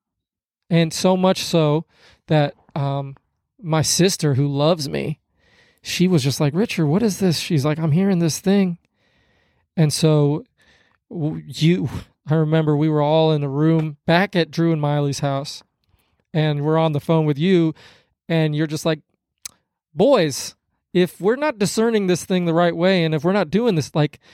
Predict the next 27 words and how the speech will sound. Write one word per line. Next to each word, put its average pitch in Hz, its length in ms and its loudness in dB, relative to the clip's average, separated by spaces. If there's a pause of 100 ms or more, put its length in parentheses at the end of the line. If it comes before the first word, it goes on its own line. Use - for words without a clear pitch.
(180)
learn 190 440 2
from 175 260 0
this, 156 500 -2 (220)
stop - 400 -2 (120)
what 175 180 0
you're 160 120 2
doing, 156 540 0
and 160 160 0
then 165 100 2
if 160 140 -2
it, 160 80 -2 (260)
if 175 220 -6
it, 175 160 -6
if - 360 -14 (140)
people 196 240 2
are 165 60 2
saying 170 240 0
stuff 160 220 -2
that 147 140 0
isn't 180 220 2
true, 147 300 0
then 143 140 2
don't 151 220 -2
worry 135 240 -6
about - 280 -10
it. - 120 -12 (960)
But 151 320 0